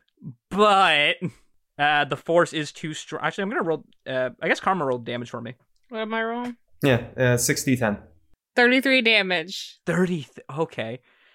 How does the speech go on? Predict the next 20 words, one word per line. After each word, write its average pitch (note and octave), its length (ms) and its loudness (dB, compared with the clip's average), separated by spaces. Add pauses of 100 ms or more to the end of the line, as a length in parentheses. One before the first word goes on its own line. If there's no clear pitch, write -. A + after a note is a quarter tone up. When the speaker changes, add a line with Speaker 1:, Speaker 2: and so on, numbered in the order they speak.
Speaker 1:
So D#3+ 340 4
his C#3+ 160 0
arm F3 160 4
gets F3 180 -6
ripped C#3 300 0
off C3+ 180 4
immediately, B2+ 720 -2
and C3+ 100 -6
he B2 140 -6
is B2 80 -8
sent B2 240 -4
screaming. A#2+ 680 -10 (540)
I'm D3 80 -14
gonna B2+ 140 -8
roll B2+ 180 -2
something B2 260 -6
for A#2+ 120 -10
him A#2+ 80 -10
at A#2 80 -10
disadvantage. B2+ 640 -16